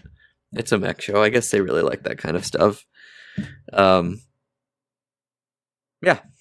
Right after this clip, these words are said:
Space Battleship Tiramisu. I'm gonna keep, keep keeping with it because it's making me laugh,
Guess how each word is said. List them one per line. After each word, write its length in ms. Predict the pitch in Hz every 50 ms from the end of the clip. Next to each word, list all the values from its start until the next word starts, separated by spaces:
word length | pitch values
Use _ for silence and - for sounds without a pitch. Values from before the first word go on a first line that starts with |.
| _ -
Space 240 | - - 139 131 -
Battleship 460 | - 127 117 110 - 123 - - -
Tiramisu. 480 | - - - 104 101 95 85 - 90 78
I'm 120 | - 135 156
gonna 180 | 170 165 151
keep, 280 | 143 - 151 - _ _
keep 160 | - 135 113
keeping 420 | 107 113 135 135 127 - 120 113 110
with 140 | 110 107 107
it 100 | 104 -
because 220 | - - 110 101
it's 120 | 95 -
making 280 | 107 101 95 - 98 92
me 80 | 92 90
laugh, 380 | 85 87 87 87 87 - -